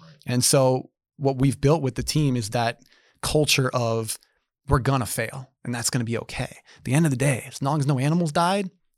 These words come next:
Speaker 2: we're gonna be all right. "Hey, the budget's this and the advocates are that." We'll handle that. That's what we find. Let's save the animals, take care of your people. Sometimes it's not always gonna work.
Speaker 1: Right, right. It
Speaker 2: Yeah.
Speaker 1: kind of goes back to the Teddy Roosevelt "man in the arena"
Speaker 2: Yeah.
Speaker 1: quote, right?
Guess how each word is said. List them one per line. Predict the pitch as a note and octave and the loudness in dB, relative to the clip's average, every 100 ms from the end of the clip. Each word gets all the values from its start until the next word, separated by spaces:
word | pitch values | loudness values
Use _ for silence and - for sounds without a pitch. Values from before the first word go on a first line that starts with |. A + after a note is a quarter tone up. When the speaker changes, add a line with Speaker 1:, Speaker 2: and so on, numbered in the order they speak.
| _ | _
Speaker 2:
we're | - | 0
gonna | C#3 C3+ | 2 2
be | B2 | 2
all | |
right. | A2 A2 - _ _ | -2 -6 -10 _ _
"Hey, | D#3+ D3 | -6 -4
the | |
budget's | C3 D#3 D3+ - | 0 0 0 0
this | D3+ D#3 C#3+ - - - - | 0 0 0 -4 -12 -20 -8
and | D3 D3 | -4 -2
the | D3+ | 0
advocates | D#3+ D3+ E3 D#3+ | 0 0 0 0
are | |
that." | D#3 E3 _ - | -2 -4 _ -16
We'll | D3+ E3 | -6 -2
handle | F#3+ D#3+ | 0 0
that. | A2+ - - | -2 -8 -14
That's | - | -10
what | C3+ C#3+ | -4 -2
we | C#3 | -2
find. | A#2 B2 | -4 -6
Let's | B2+ | -4
save | - D3 | -2 0
the | D#3+ D#3 | 0 -2
animals, | D#3+ D#3+ C#3+ | -2 -4 -6
take | C#3 B2 | -6 -4
care | B2 | -4
of | B2 | -6
your | B2 | -6
people. | C3+ B2+ C#3+ C#3+ - - - | -6 -4 -4 -4 -8 -20 -10
Sometimes | - C3+ C#3+ B2+ | -4 0 0 0
it's | B2+ | -2
not | B2 | -2
always | A#2 A2+ | -4 -6
gonna | C3 B2 | -8 -8
work. | - - _ - | -12 -16 _ -4
Speaker 1:
Right, | F#2 - - | -2 -2 -6
right. | - | -6
It | E2+ - | -4 -6
Speaker 2:
Yeah. | A1+ | -2
Speaker 1:
kind | G#2+ | 0
of | F#2 | 2
goes | F#2 E2 | 0 0
back | E2+ E2 | -2 -2
to | E2 | -4
the | D#2 D#2+ D#2 | -2 -2 -2
Teddy | - E2 | -2 -2
Roosevelt | D#2+ E2 D#2 D#2 C#2+ | 0 -2 -4 -6 -4
"man | E2 D#2+ | -2 -2
in | D#2+ | -2
the | D#2+ | 0
arena" | D#2 E2 D#2+ D#2 _ _ _ - | 0 0 -2 -4 _ _ _ -8
Speaker 2:
Yeah. | - | -2
Speaker 1:
quote, | E2 B1 | -2 -2
right? | E2 E2 | -4 -4